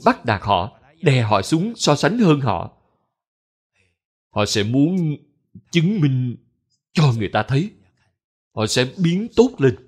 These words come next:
Dần dần thành hiếu thắng, ngạo mạn, sẽ không tốt. Cho nên quý vị hồi nhỏ nghèo, khiến cho người ta coi thường. Đến khi có tiền rồi phải làm sao?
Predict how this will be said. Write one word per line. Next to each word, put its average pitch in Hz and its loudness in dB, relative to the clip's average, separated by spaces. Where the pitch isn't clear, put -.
Dần 139 2
dần 117 0
thành 98 -4
hiếu 165 2
thắng, 156 -8
ngạo 107 -4
mạn, 85 -12
sẽ - -4
không 107 -2
tốt. 175 -2
Cho 175 6
nên 160 4
quý 214 0
vị 117 2
hồi 104 0
nhỏ 101 -2
nghèo, 123 -2
khiến 180 0
cho 180 8
người 117 -2
ta 135 0
coi 143 0
thường. 104 0
Đến 208 2
khi 196 2
có 226 6
tiền 127 2
rồi 120 2
phải 139 2
làm 139 0
sao? 175 -2